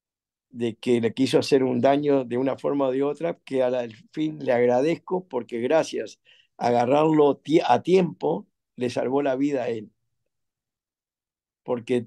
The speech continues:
todos los que usan drogas, tarde o temprano, muchos de los boxeadores terminan mal, muy mal. Entonces, eh, este, eh,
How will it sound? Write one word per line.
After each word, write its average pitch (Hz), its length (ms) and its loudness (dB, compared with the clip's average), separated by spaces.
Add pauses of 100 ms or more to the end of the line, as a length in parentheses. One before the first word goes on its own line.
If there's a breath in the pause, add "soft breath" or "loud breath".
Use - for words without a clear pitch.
(120)
todos 139 220 4
los 123 120 4
que 143 120 0
usan 143 320 -2
drogas, 156 500 0
tarde 147 280 -4
o 143 40 -6
temprano, 143 680 -4 (640)
muchos 143 320 -2
de 135 60 0
los 127 100 -2
boxeadores 143 420 -2
terminan 127 500 -6
mal, 107 360 -8 (560)
muy 151 260 4
mal. 98 240 -6 (1040 soft breath)
Entonces, 175 800 2 (560 soft breath)
eh, 131 280 -4
este, 120 680 2 (640 soft breath)
eh, 123 640 4